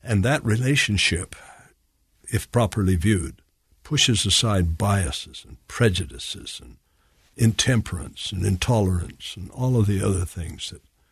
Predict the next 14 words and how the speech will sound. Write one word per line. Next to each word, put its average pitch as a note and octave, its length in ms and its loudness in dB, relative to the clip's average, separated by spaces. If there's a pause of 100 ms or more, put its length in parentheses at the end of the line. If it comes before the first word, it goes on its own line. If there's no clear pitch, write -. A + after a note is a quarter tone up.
(400)
can F#2 200 -2
so G2 300 2
easily G#2+ 380 2
beset D#2+ 460 -4
us, - 260 -18 (640)
and G#2 160 0
replaces G#2 720 2
those G2+ 260 2
less A2+ 400 2 (140)
honorable F#2 680 2 (500)
features - 600 2 (540)
of E2 140 -10
our E2+ 120 -6
mortal E2+ 520 -6